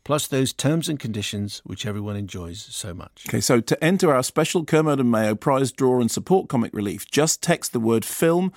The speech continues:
Speaker 2: to eight four nine oh three. Once we receive confirmation of your entry, a one-off voluntary donation of ten pounds will be made to Comic Relief. You can opt out of the donation by replying cancel to your entry confirmation text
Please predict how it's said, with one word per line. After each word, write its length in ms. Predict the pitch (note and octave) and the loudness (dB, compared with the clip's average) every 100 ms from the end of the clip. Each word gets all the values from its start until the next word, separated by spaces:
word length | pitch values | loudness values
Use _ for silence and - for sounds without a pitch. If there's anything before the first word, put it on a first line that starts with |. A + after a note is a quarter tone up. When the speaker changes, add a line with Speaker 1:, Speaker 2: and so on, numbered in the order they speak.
| - - | -10 -8
Speaker 2:
to 100 | - - | -6 0
eight 240 | C#3+ D#3 | 0 0
four 420 | - - C#3 B2+ B2 | -6 0 4 4 2
nine 380 | B2 A2+ A2+ A2 | 2 2 2 0
oh 180 | G#2 G#2 | 0 -2
three. 420 | - A2+ G2+ - - - | -2 -2 -2 -4 -12 -6
Once 240 | - A3+ G3+ | 2 2 4
we 60 | |
receive 340 | E3+ D3+ C#3+ B2+ | 2 4 2 0
confirmation 600 | C#3+ B2 A2+ C3 D3 - | -2 0 2 2 2 0
of 60 | D3 | 0
your 120 | C#3+ | 2
entry, 320 | C#3+ - D#3+ | 0 0 0
a 80 | - | 2
one-off 480 | A2+ A#2 D3 E3+ D3 | 0 2 2 2 0
voluntary 480 | A#2+ B2+ C3+ A#2+ B2 | -2 2 2 0 -2
donation 420 | A#2 A#2+ A#2+ - | 0 0 -2 -4
of 180 | G#2 - | -6 -6
ten 300 | - F3 E3 | -2 -2 0
pounds 380 | D#3+ D3+ D3+ B2+ | 0 0 0 0
will 80 | |
be 80 | A#2+ | 2
made 280 | A#2 B2 A#2+ | 2 2 0
to 60 | A2+ | -4
Comic 320 | - G#2+ A2 | -2 -2 -2
Relief. 380 | G#2 F#2+ F#2+ - - - - | -2 -4 -6 -12 -20 -10 -2
You 80 | A#2 | 0
can 140 | C3 | 2
opt 240 | D#3 - - | 2 0 0
out 240 | D#3 E3+ | 0 0
of 60 | F3 | -2
the 80 | D#3 | 0
donation 460 | D#3 D#3 D#3 E3+ | 2 2 2 2
by 120 | B2+ A#2 | 2 0
replying 380 | A2+ A#2 A2 | 0 -2 -2
cancel 580 | G#2+ - F3+ F#3 - F#3+ | -4 -2 -2 -2 -2 -2
to 100 | - | 0
your 160 | B2 A#2+ | -2 0
entry 300 | C3+ B2+ B2 | 0 -2 -2
confirmation 640 | A#2+ B2 A#2 B2 B2 B2 A2 | -2 0 0 0 0 0 0
text 320 | B2 - | -2 -2